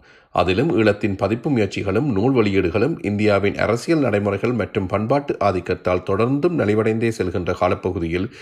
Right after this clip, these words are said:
இத்தகைய முயற்சிகளை செய்வது காத்திரமான ஒரு நடவடிக்கையாகும். அந்த வகையில், ஆயிரத்தி தொள்ளாயிரத்தி அறுபத்தைந்து முதல் ஜாழ்ப்பாணத்தில் இருந்து வெளிவந்த வசந்தம் என்கின்ற இதழ் குறித்து எழுதுவது பொருத்தமானதென்றே கருதுகின்றேன்.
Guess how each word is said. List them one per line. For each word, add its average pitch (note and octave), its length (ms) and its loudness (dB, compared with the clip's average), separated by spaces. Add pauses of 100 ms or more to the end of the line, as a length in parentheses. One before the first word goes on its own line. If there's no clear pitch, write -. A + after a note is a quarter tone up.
(240)
இத்தகைய D#3+ 500 0
முயற்சிகளை G#2+ 520 2
செய்வது F2+ 800 -2
காத்திரமான G#2+ 540 2
ஒரு G#2 120 2
நடவடிக்கையாகும். F2 840 0 (840)
அந்த C3+ 260 2
வகையில், A2 520 0
ஆயிரத்தி C#3 540 2
தொள்ளாயிரத்தி B2+ 440 2
அறுபத்தைந்து A2+ 560 2
முதல் G2 240 2
ஜாழ்ப்பாணத்தில் A2 800 0 (120)
இருந்து G#2+ 380 -2
வெளிவந்த F#2 640 0 (400)
வசந்தம் D3 360 2
என்கின்ற C3 340 2
இதழ் F#2 260 2
குறித்து G#2 400 0
எழுதுவது F#2 480 2
பொருத்தமானதென்றே A#2 880 0
கருதுகின்றேன். F2 600 -2